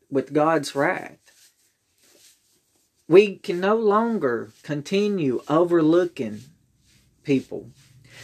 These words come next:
Do you know how many people has committed suicide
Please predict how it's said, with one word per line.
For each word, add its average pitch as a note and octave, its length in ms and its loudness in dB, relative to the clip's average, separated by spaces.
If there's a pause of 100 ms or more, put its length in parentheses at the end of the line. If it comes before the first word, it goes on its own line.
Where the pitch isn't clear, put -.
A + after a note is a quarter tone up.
(100)
Do D#3+ 80 0
you A3+ 180 4
know B3+ 200 4
how G#3 220 2
many G#3+ 600 -2
people G#3 460 0
has D3 260 0
committed C#3 720 -2 (160)
suicide F3+ 1080 2